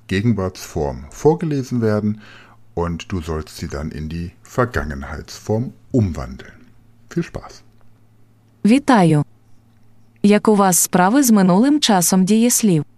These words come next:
Speaker 2: Якщо ви впевнено володієте дієсловами з останнього відео, давайте потренуємо інші важливі дієслова. Ми будемо робити це, як минулого разу.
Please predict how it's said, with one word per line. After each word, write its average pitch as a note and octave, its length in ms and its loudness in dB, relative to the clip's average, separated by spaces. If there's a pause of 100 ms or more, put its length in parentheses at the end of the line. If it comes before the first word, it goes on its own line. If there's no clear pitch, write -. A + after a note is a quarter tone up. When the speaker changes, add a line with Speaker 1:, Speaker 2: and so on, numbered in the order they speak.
(840)
Speaker 2:
Якщо G#3 420 2
ви A3 100 4
впевнено G#3 520 4
володієте F#3 640 2
дієсловами F3+ 720 2
з A#3+ 80 0
останнього F#3 580 2
відео, A#3+ 460 2
давайте F#3+ 480 2
потренуємо C#4 680 2
інші G3 360 2
важливі F#3 440 2
дієслова. G3 680 2 (960)
Ми A3 140 4
будемо G3 440 2
робити F3 400 2
це, A#3 320 0
як B3+ 260 0
минулого G#3+ 540 2
разу. E3+ 380 0